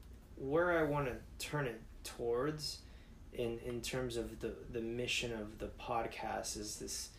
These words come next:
spiritual, motivational sort of consciousness type of, of, uh, of mission is, and, and you kind of answered this question earlier about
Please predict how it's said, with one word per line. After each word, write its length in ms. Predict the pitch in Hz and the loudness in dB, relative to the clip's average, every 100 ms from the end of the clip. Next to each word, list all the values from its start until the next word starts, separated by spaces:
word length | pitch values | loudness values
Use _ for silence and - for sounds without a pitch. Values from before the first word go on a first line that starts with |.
| - - - | -16 -16 -8
spiritual, 960 | - - - 135 127 123 - 120 117 113 | -2 0 2 4 4 2 2 4 4 2
motivational 1120 | 113 117 113 117 113 - 117 107 107 107 107 - - - - - - - - | 0 0 2 2 2 -2 -2 -2 -2 -2 -4 -8 -16 -16 -14 -14 -14 -16 -8
sort 220 | - 117 | 2 2
of 180 | 104 - - | 2 -6 -10
consciousness 880 | 110 - 123 117 117 113 - 110 107 | -8 -2 -2 0 -2 -4 -2 -2 -2
type 300 | - 107 110 | -2 -2 0
of, 220 | 107 101 - - - - | -2 -4 -10 -14 -14 -6
of, 280 | 113 98 98 110 | -2 0 -2 -2
uh, 260 | 101 98 - - | -2 -2 -6 -6
of 160 | 113 110 | -6 -2
mission 520 | 110 104 - 95 101 - - - - - - - | -2 0 0 -2 -6 -8 -16 -16 -16 -16 -16 0
is, 600 | 131 117 113 107 - - - - - - - | 2 4 2 0 -2 -4 -8 -18 -18 -16 -2
and, 120 | 147 | 4
and 180 | 165 165 | 8 8
you 80 | 170 | 8
kind 180 | 185 185 | 8 6
of 80 | 156 | 6
answered 360 | 143 143 131 | 2 2 2
this 160 | 117 113 | 0 -2
question 520 | - 117 113 - 107 | 2 2 2 0 -2
earlier 640 | 107 117 107 104 95 95 - - - 131 | 2 4 4 2 0 -2 -6 -14 -8 -4
about 460 | 113 113 107 - | 2 4 4 2